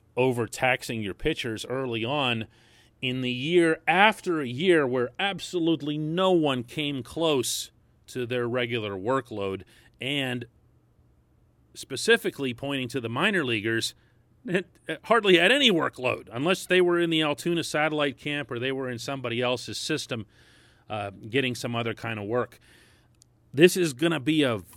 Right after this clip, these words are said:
very, very, very strange season in terms of managing pitcher innings. And I'll bet, I hope this isn't true, but I'll bet in terms of pitcher injuries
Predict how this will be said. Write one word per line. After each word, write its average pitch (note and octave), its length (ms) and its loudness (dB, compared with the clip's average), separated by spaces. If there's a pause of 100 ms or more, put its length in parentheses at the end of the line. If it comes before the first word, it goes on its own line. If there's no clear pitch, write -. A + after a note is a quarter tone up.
very, F3 380 6
very, D3 560 0
very C3+ 440 -2
strange C#3+ 720 -6
season A2+ 480 -8 (1040)
in A2+ 120 -6
terms B2 340 -6
of F#2+ 100 -8
managing A#2 600 -6 (340)
pitcher D3 380 -2
innings. A2 520 -6 (880)
And C#3 600 2 (120)
I'll A2 240 0
bet, B2 440 2 (340)
I F#2 80 -10
hope B2 240 -4
this E2+ 160 -8
isn't C3+ 300 -2
true, F#2 260 -6
but F#2+ 140 -8
I'll G2 180 -4
bet A#2 380 4 (1800)
in A2 140 -8
terms A2 280 -8
of F#2 140 -12
pitcher A2 380 -6
injuries G#2 680 -8